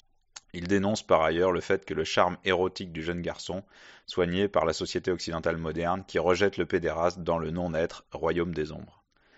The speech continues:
Gabriel Matzneff admet cependant qu'il l'existence d'ogres, d'abuseurs sadiques d'enfants,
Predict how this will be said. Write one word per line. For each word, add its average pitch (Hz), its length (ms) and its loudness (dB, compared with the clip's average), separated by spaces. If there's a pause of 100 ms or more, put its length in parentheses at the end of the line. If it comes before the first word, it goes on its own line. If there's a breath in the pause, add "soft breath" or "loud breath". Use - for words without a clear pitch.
(460 soft breath)
Gabriel 90 340 4
Matzneff 92 460 0 (100)
admet 92 360 2
cependant 90 640 0
qu'il 85 200 -2
l'existence 87 720 -4
d'ogres, 85 440 0 (140)
d'abuseurs 90 580 2
sadiques 90 440 -2
d'enfants, 82 420 -4